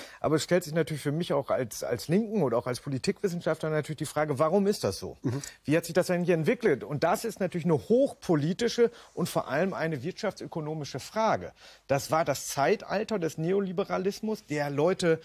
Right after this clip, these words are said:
Speaker 1: den Boden unter den Füßen weggerissen
Speaker 2: Mhm.
Speaker 1: hat, wo sich der Staat zurückzog, wo es keine Sicherungs- und Haltungssysteme mehr gegeben hat, im wahrsten Sinne des Wortes ist. Und das war natürlich auch die Zeit, wo man sich dann, weil man auf sich alleine gestellt war,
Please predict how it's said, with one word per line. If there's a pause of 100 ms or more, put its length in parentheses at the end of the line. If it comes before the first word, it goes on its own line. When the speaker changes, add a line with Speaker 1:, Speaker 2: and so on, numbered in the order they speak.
(320)
Speaker 1:
den
Boden
unter
den
Füßen
weggerissen
Speaker 2:
Mhm.
Speaker 1:
hat,
wo
sich
der
Staat
zurückzog,
wo
es
keine
Sicherungs-
und
Haltungssysteme
mehr
gegeben
hat,
im
wahrsten
Sinne
des
Wortes
ist. (220)
Und
das
war
natürlich
auch
die
Zeit,
wo
man
sich
dann,
weil
man
auf
sich
alleine
gestellt
war,